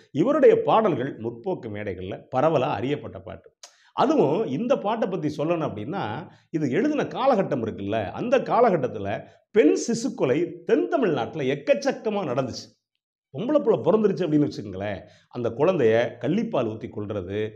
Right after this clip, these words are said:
அல்லது உமியை போட்டு கொல்றது, இப்படி பல விஷயங்கள் நடந்துகிட்டு இருந்துச்சு. அந்த காலகட்டத்துல எழுதின பாட்டு. இந்த பாட்டு போன நேரத்துல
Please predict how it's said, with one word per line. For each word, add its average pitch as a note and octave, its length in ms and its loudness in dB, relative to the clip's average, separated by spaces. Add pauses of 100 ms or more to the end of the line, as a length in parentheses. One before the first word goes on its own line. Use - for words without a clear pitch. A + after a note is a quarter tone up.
(180)
அல்லது A#2+ 260 -4 (140)
உமியை C#4+ 240 2
போட்டு C#3 300 -6
கொல்றது, A2+ 680 -4 (220)
இப்படி F3+ 520 0
பல B3+ 400 2
விஷயங்கள் A#3 480 -2
நடந்துகிட்டு B2 360 -6
இருந்துச்சு. - 440 -14 (220)
அந்த A#3 300 4
காலகட்டத்துல B2 960 2
எழுதின G#3+ 340 2
பாட்டு. A2 720 -6
இந்த C4+ 360 2
பாட்டு C#4+ 400 -2
போன B3 340 2
நேரத்துல C#3 680 -2